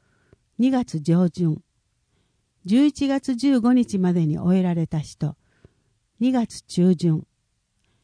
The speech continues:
以降のスケジュールにつきましては、ホームページにて公表します。輸送サービスの見直しにより、接種券などの郵便物のお届けは、発送から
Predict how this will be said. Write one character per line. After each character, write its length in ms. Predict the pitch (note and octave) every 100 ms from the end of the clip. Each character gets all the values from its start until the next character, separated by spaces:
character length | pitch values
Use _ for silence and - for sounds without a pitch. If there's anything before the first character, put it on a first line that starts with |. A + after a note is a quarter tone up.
| _ _ -
以 140 | C#4+
降 200 | D#4 D4
の 160 | A3 G3+
ス 140 | -
ケ 160 | B3+ A#3+
ジ 100 | B3+
ュ 80 |
ー 40 | G#3+
ル 80 | F#3
に 100 | F3
つ 120 | -
き 140 | G3+
ま 140 | G3+ G3+
し 80 |
て 140 | - D#3
は、 200 | D3 D3+ _ _ _
ホ 220 | - B3+
ー 20 |
ム 160 | C#4+ C#4
ペ 240 | C#4+ C#4
ー 20 |
ジ 160 | G#3 F#3+
に 160 | F#3 G#3
て 300 | E3+ D3 -
公 140 | - E3+
表 300 | F#3 F3 E3+
し 200 | - D#3
ま 120 | D3+
す。 180 | - - - _ _ _ _ _ _ _ -
輸 160 | A3+ C4
送 260 | E4 E4
サ 220 | D4+ D#4
ー 40 | D4+
ビ 120 | B3
ス 140 | -
の 120 | G3+ G3
見 140 | G3+
直 240 | G#3+ A3+
し 160 | A3 G#3+
に 140 | G#3
よ 120 | G3+ F#3+
り、 200 | F3+ - _ _ _
接 300 | - - C4
種 180 | - E4
券 260 | - B3 A3
な 120 | A#3
ど 140 | G#3+
の 240 | F3+ D#3 D#3+ _ _ -
郵 220 | C4 D4+
便 240 | C#4 D4 B3+
物 240 | G#3+ G#3
の 160 | G3 F3+
お 60 |
届 360 | G#3+ G3+ F#3+ G3
け 40 |
は、 200 | F#3 F3+ _ _ _
発 260 | - F#3 -
送 300 | - A#3+ A#3
か 160 | - G#3+
ら 200 | G#3+